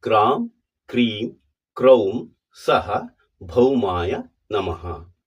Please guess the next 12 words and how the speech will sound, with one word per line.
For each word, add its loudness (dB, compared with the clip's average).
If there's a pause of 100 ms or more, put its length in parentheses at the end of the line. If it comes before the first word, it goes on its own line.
(500)
ಈ -4
ಮಂತ್ರವನ್ನ -2 (680)
ಒಂಬತ್ತು 2
ಬಾರಿ -4 (840)
ಐದು 6
ಸುತ್ತು -6
ಪ್ರದಕ್ಷಿಣೆ -6
ಹಾಕುವ -4 (840)
ಸಮಯದಲ್ಲಿ 2 (300)
ನೀವು 2
ಜಪಿಸ್ಬೇಕಾಗುತ್ತೆ. -4 (480)
ಐ-, 4